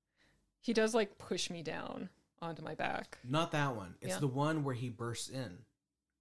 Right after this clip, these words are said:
Speaker 2: Or where he's
Speaker 1: Oh.
Speaker 2: where you guys are, like, together on the bed and you guys are, like, it's the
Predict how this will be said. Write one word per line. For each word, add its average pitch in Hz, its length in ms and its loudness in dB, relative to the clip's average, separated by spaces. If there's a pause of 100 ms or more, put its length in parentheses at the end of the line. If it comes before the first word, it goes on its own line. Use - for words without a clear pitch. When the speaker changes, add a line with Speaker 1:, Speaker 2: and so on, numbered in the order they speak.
(120)
Speaker 2:
Or 147 260 6
where 123 360 2
he's 131 220 -2
Speaker 1:
Oh. 214 720 8
Speaker 2:
where 151 120 6
you 196 120 6
guys 202 240 6
are, 175 160 2
like, 139 360 2
together 127 600 4
on 117 140 -2
the 110 80 -2
bed 101 380 -2
and 104 200 -4
you 107 60 -4
guys 104 200 -2
are, 101 280 -8
like, 104 200 -8
it's - 160 -10
the 110 160 -6